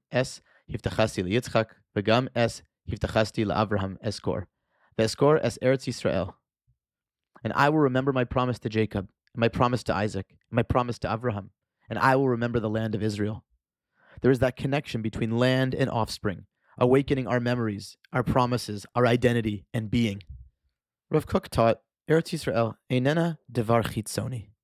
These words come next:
The land of Israel is not some external entity, not just a means of uniting the populace or strengthening our physical and spiritual existence. Rather, the land of Israel has an intrinsic meaning.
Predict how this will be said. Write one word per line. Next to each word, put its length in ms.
The 80
land 220
of 60
Israel 180
is 60
not 160
some 120
external 420
entity, 480
not 100
just 200
a 40
means 200
of 100
uniting 320
the 80
populace 760
or 80
strengthening 540
our 80
physical 460
and 100
spiritual 400
existence. 640
Rather, 240
the 80
land 220
of 80
Israel 240
has 140
an 100
intrinsic 580
meaning. 320